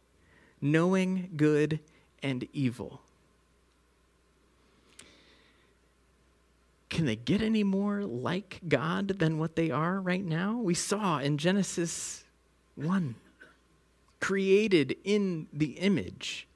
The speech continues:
of God. They're as close to God as it gets. And yet, the tempter here tries to say there is something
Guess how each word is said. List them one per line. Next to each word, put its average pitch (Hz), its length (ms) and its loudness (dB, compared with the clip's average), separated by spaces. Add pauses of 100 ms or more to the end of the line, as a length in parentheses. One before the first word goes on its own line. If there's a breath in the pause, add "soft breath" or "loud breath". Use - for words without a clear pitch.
(260)
of 131 520 -4 (180)
God. - 440 -8 (1120)
They're 170 200 4
as 151 160 -4
close - 760 -2 (460 soft breath)
to 143 100 -10
God 131 540 -4 (280)
as 127 220 -8
it - 180 -10
gets. - 640 -8 (3500)
And 127 160 -6
yet, 127 420 -6 (1300)
the 131 80 -2
tempter 143 680 -6 (160)
here 101 420 -6 (1300)
tries 160 340 -8
to - 120 -16
say 165 260 -4
there 147 220 -2
is 160 140 -4
something 143 640 -6